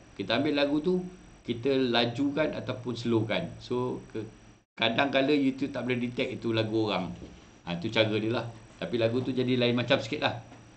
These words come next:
Okey, so title, uh, ni kita akan letak kat bawah ni.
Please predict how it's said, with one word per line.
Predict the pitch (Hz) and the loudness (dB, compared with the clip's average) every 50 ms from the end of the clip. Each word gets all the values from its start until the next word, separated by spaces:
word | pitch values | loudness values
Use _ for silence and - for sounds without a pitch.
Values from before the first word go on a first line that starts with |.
| - - - - _ _ _ _ _ _ _ _ _ _ - | -20 -20 -20 -20 _ _ _ _ _ _ _ _ _ _ -10
Okey, | - - 156 165 170 170 - - | -4 -2 -2 -2 -2 -6 -12 -14
so | - - 170 196 202 190 - 127 | -2 4 6 6 6 6 4 0
title, | - - 147 151 151 - - 220 220 214 196 190 - | 0 2 2 2 2 4 4 6 6 6 6 4 6
uh, | - 160 165 160 156 - - - | 6 6 6 6 4 2 0 0
ni | 196 220 226 | 0 0 0
kita | 208 202 175 185 170 | 0 2 4 4 4
akan | 170 175 170 | 6 4 4
letak | 170 170 139 147 | 4 2 -2 -2
kat | 151 | 0
bawah | 151 160 151 143 135 | 0 2 2 4 2
ni. | 131 120 120 | 2 0 0